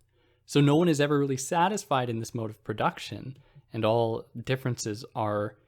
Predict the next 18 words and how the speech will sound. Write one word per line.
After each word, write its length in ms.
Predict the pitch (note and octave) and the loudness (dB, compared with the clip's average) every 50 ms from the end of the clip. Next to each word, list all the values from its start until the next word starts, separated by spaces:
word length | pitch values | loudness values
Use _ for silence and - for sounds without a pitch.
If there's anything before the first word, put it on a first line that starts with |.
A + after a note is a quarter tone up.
| _ _ _ _ _ _ - | _ _ _ _ _ _ -4
illusory 760 | B2+ A#2 A#2 B2 D#3 G#3 - - - G#2 G2 F2+ - - - _ _ _ - _ - | -2 0 2 2 2 2 0 -4 -6 -8 -8 -8 -10 -12 -16 _ _ _ -20 _ -16
because 260 | C3+ - - A#2 A2+ | -6 -4 -2 -2 -2
it's 160 | A2 - - | -4 -6 -6
all 340 | B2 A#2+ A#2 A2 A2+ A2 - _ _ _ _ _ _ - | -6 -6 -6 -6 -8 -12 -14 _ _ _ _ _ _ -6
artificial 500 | A#2+ A2+ A2 - A#3 A3 - - A2 G#2 | -6 -6 -6 -6 -6 -6 -4 -6 -8 -8
for 180 | - - A2 | -8 -10 -10
Debord. 500 | A2 - G2+ - - F#2+ - - - - _ _ _ _ _ _ _ _ _ _ _ _ _ _ _ _ | -8 -8 -8 -6 -6 -8 -8 -8 -12 -18 _ _ _ _ _ _ _ _ _ _ _ _ _ _ _ _
So 180 | - - C3 | -4 0 0
he 80 | B2+ B2 | 0 0
says 380 | - - F3+ F3+ F#3+ F#3 F3+ - | 0 0 0 0 0 0 -2 -6
here, 420 | - B2 A2 G#2 G#2 G2+ G2+ - - _ _ _ _ _ _ - | -6 -6 -4 -4 -4 -4 -6 -8 -12 _ _ _ _ _ _ -8
"The 160 | C#3 D#3 - - | -8 -6 -4 -2
unreal 440 | D3+ E3 F#3 F#3 F3 E3+ E3 D#3 | 0 0 0 0 0 0 0 0
unity 440 | C#3+ C3+ C3 C#3 D3+ D#3 C#3 B2+ A#2 | 0 0 0 0 0 0 -2 -2 -6
proclaimed 840 | A#2 - - B2 A#2 - - - - C#3 C#3 C#3+ D3+ D3 C#3 C3 A#2 | -6 -6 -4 -6 -6 -6 -10 -8 -4 -2 0 2 2 2 0 0 -2
by 160 | - A#2+ A#2 | -2 -4 -2
the 120 | G#2+ - - | -4 -6 -8
spectacle 800 | - - - - G#3 G3+ - - - - B2+ G#2 G2 - - | -8 -6 -4 -2 -2 -2 -4 -8 -8 -4 -4 -4 -4 -4 -8